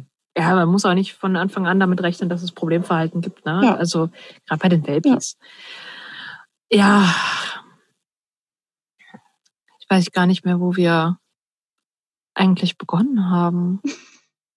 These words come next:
Speaker 2: Äh, wir waren bei, ähm, du hast es Psychohygiene genannt.
Speaker 1: Psychohygiene, genau. Ausreichend Psychohygiene. Und manchmal einfach sich mal abends hinsetzen mit einem Gläschen Wein und sagen, "Jo,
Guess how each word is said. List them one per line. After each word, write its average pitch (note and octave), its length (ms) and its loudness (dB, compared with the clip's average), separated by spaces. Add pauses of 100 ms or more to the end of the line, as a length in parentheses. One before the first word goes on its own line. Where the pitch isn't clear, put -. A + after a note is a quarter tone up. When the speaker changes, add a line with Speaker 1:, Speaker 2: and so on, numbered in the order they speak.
(1200)
Speaker 2:
Äh, G3 240 2
wir F3+ 200 -2
waren B3 400 2
bei, B3 680 2
ähm, A3 380 0
du A3 100 0
hast B3+ 220 0
es - 140 -6
Psychohygiene F#3+ 1120 0
genannt. F3 520 -2
Speaker 1:
Psychohygiene, F#3 760 0
genau. G3 520 2 (680)
Ausreichend G#3+ 560 0
Psychohygiene. F#3 800 -2 (800)
Und A#3+ 200 2
manchmal C4 420 0
einfach A#3+ 340 0
sich A#3+ 180 -4
mal A#3 140 2
abends G#3 320 0
hinsetzen G#3 520 -2
mit G3+ 160 0
einem G3+ 120 0
Gläschen G3 480 0
Wein E3+ 240 0
und F#3 100 0
sagen, F3 340 -4
"Jo, E3 420 -6